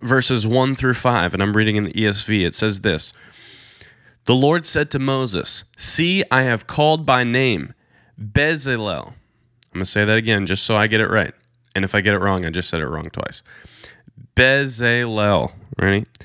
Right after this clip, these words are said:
"I just, I have called by name Bezalel, son of Uri, son of Hur, of the tribe of Judah. I have filled him with the Spirit of God,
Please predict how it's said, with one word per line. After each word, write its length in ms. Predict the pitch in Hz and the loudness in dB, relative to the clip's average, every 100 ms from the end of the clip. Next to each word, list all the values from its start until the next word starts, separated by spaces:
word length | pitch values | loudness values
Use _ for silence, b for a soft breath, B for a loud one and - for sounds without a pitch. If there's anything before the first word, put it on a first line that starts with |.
| B B B B B _ _ _ _ | B B B B B _ _ _ _
"I 140 | 104 104 | 0 0
just, 500 | 101 120 135 - - | 2 2 2 -2 -2
I 140 | 117 117 | 4 4
have 140 | 110 | 2
called 340 | - 127 135 135 | 0 0 0 0
by 160 | 135 | 0
name 380 | 127 104 101 110 - 117 | 2 0 0 -6 -16 -4
Bezalel, 680 | 120 143 131 120 107 107 | 2 2 2 2 2 2
son 320 | - - 135 139 | 0 0 2 0
of 140 | 131 | 0
Uri, 440 | 131 123 78 60 - _ _ _ _ _ b b | 0 2 -2 -4 -14 _ _ _ _ _ b b
son 320 | - 143 143 | 2 2 2
of 120 | 139 | 0
Hur, 440 | 139 113 98 139 _ _ - | 2 2 0 -8 _ _ 0
of 180 | 127 120 | 0 0
the 80 | |
tribe 340 | 120 131 123 117 | -2 2 2 0
of 120 | 113 | -8
Judah. 440 | 113 131 104 64 _ b b b b - | -4 -4 -4 -8 _ b b b b 0
I 160 | 131 | 0
have 280 | 139 139 113 | 2 0 -2
filled 500 | - - 175 196 170 | -6 -8 -4 -4 -2
him 380 | 135 107 107 127 - | 2 2 0 -6 -2
with 240 | 131 - | -2 0
the 140 | 135 | 0
Spirit 600 | 127 - - 151 147 147 - | 2 2 2 2 4 2 0
of 200 | 127 120 | -4 0
God, 460 | 135 135 60 - | 2 2 -2 -10